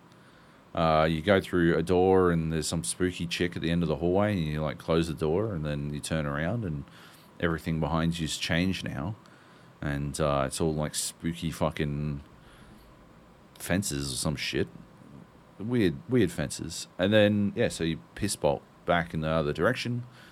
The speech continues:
And, um, yeah.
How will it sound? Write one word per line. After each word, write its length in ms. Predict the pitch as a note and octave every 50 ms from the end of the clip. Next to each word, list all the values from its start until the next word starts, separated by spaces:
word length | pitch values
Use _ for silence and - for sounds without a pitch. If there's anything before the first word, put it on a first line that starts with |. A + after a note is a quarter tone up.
| - - - - - - - - -
And, 420 | E2 D#2 D#2+ D#2+ E2 E2 E2 -
um, 580 | E2+ E2 D#2+ D#2+ D#2 D#2 D#2 D#2 D2+ D2 D2+ D2 - - - - - - - - - - - - - - - - - - - - - - - - - - - - - - - - - - - - -
yeah. 220 | - G2+ G2+ F#2